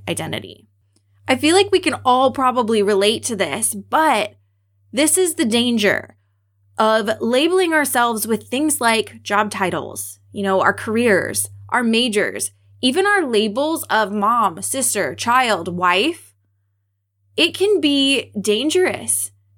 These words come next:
to label ourselves with these things because we're so much more than these things, and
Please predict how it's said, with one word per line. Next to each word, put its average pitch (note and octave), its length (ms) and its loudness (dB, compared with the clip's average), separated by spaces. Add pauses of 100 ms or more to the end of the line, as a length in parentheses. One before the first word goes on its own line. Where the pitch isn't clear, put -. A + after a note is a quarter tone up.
to C#4 160 0
label C#4 420 2
ourselves F#3 600 0
with G3 140 -4
these E3+ 220 -4
things - 600 -6
because C4+ 360 0
we're D#4+ 160 0
so D4+ 400 0
much C4 380 0
more A3 280 2
than C4+ 140 -2
these D4+ 220 0
things, D#4+ 280 -2 (120)
and C4+ 420 0